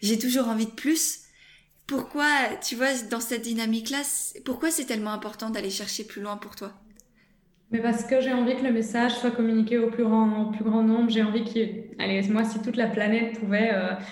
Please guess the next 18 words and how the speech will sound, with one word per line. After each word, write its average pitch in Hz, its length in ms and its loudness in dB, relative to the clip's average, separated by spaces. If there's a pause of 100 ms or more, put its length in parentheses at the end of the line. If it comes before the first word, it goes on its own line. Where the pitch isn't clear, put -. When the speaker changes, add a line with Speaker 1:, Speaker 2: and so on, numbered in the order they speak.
(140)
Speaker 2:
dans 233 100 4
le 240 60 6
monde 226 180 4
idéal, 233 500 2
tout 254 80 -2
le 240 60 4
monde, 247 260 2
euh, 202 360 2
consomme 226 340 2
sainement, 220 460 2
il 247 80 2
n'y 220 40 2
a 208 60 0
plus 220 200 -4
de 226 60 -2
maladies, 220 720 2
euh, 196 120 2 (420)
euh, - 480 -6